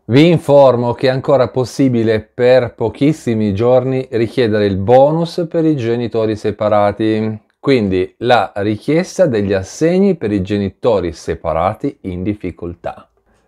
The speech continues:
Come è stato previsto dal decreto sostegni del duemilaventuno, cioè vi rendete conto che roba vecchia è?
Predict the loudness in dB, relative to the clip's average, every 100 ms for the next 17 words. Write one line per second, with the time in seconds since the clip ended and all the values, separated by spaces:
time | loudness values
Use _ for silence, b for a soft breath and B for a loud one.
0 | _ 2 4 4 0 2 2 2 2 2
1 | 4 4 2 0 -2 -2 -2 -4 -2 0
2 | 0 2 0 -2 0 0 0 0 2 2
3 | 0 -2 -2 2 2 2 -2 -4 -8 -10
4 | -8 -6 -6 -4 -4 -4 -4 -2 -2 -2
5 | -6 -2 2 2 2 0 0 -4 -4 -2
6 | -2 -2 -2 -4